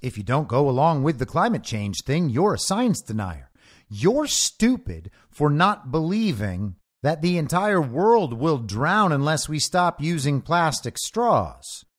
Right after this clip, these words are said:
But the climate change thing, it just doesn't really have the ability to go past "you're stupid, you're stupid," except if you are, like, one of those really radical,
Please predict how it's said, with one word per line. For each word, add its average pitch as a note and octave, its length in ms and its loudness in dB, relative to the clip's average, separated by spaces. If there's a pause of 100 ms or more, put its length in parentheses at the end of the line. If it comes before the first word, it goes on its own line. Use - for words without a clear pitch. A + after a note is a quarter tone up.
(240)
But F#3 160 2
the A3 80 -2
climate C#4+ 420 -2
change D3 400 -2
thing, C#3+ 340 -2
it D3 140 -6
just G#2+ 300 -4
doesn't D3+ 380 2
really B2 260 -2
have B2 280 0
the A2 120 -2
ability A2+ 440 -4
to A2+ 80 -4
go A#2 220 0
past A#2 420 -2
"you're A#2 300 -2
stupid, B2 500 -4
you're A2 220 -2
stupid," A#2+ 520 -4 (120)
except - 840 -4
if B2+ 180 -8
you B2 240 -4
are, A#2 140 0
like, G#2 240 -6 (420)
one D3 380 -2
of C3 100 -2
those G2+ 500 -6
really D3 840 -2 (200)
radical, D3 1160 0